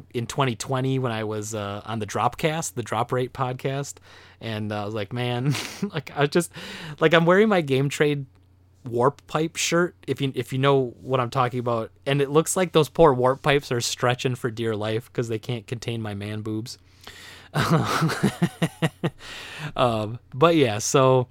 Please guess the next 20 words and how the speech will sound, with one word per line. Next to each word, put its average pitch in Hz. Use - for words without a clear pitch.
uh, 131
and 160
then 170
the 160
big 156
news 151
was, 123
uh, 110
at 113
the 135
end 135
of 123
the 127
year, 120
I 113
shared 110
this. 107
It's 104
actually 113
my, 98